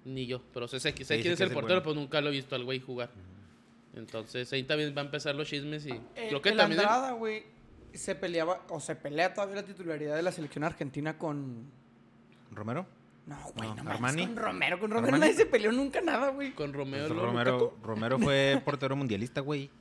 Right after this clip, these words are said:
Speaker 3: Pues sí, güey, porque no había otro.
Speaker 1: Y el Manchester.
Speaker 3: Pues
Speaker 1: Banca.
Speaker 3: también.
Speaker 1: La banca.
Speaker 3: Pero
Speaker 1: Tal de
Speaker 3: sí,
Speaker 1: Getafe.
Speaker 3: se peleaba con, se pelea con
Speaker 2: ¿Armani?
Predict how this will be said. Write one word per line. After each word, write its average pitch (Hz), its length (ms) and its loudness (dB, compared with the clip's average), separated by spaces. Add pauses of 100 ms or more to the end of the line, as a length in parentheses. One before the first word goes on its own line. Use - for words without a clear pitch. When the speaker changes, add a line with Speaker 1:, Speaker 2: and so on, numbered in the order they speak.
(120)
Speaker 3:
Pues 240 160 -6
sí, 330 160 -4
güey, 523 200 -4
porque 233 180 0
no 233 100 6
había 247 140 6
otro. 262 380 2
Speaker 1:
Y 139 80 -2
el 127 160 0
Manchester. 147 460 -8 (1120)
Speaker 3:
Pues 143 140 0
Speaker 1:
Banca. 151 60 -2
Speaker 3:
también. 156 440 0 (160)
Speaker 1:
La 123 100 -6
banca. 220 320 -4 (160)
Speaker 3:
Pero 165 420 4
Speaker 1:
Tal 127 160 -2
de 143 80 -4
Speaker 3:
sí, - 120 0
Speaker 1:
Getafe. 208 200 0
Speaker 3:
se - 60 -2
peleaba 175 440 4
con, 185 340 2
se 180 120 0
pelea 170 360 6
con 175 500 -2
Speaker 2:
¿Armani? 127 340 -2